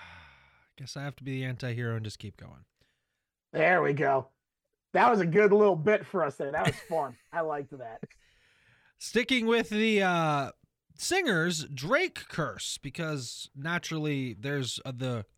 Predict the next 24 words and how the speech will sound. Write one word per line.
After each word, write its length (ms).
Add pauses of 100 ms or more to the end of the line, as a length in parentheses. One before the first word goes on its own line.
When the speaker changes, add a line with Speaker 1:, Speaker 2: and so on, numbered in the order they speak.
(120)
Speaker 1:
curse 480
out 260
there 220
that 120
whatever 300
team 320
he 100
wears 460
will 220
not 520 (100)
win 480 (300)
the 100
Super 280
Bowl. 340 (420)
He 180
is 200
favored 480
to 200
be 180
wearing 580
Chiefs 520
gear 420
at 240
minus 480